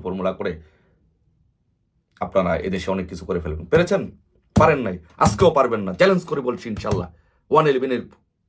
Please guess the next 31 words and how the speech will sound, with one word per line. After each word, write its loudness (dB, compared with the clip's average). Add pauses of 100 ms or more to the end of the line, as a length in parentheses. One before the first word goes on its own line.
(280)
রাজপথে -2
থেকে -8 (420)
নেতৃত্ব -6 (140)
দিয়ে 4 (600)
আমরা 0
আবার 2
শেখ -6
হাসিনাকে -8
বাংলাদেশের -6
প্রধানমন্ত্রী -4
করেছি। -10 (260)
ইনশাল্লাহ 0
এবারও 4
আপনাদেরকে -2 (100)
বলছি, -8 (560)
শেখ 0
হাসিনা -4
এই -2
বাংলাদেশে -4 (220)
আবার 2
প্রধানমন্ত্রী -6
হবে, -8 (220)
শেখ 0
হাসিনা -6
বাংলাদেশে -8 (100)
আসবে, -10 (240)
শেখ 0
হাসিনা -4
বাংলাদেশে -6
নেতৃত্ব -8 (100)
দিবে, -6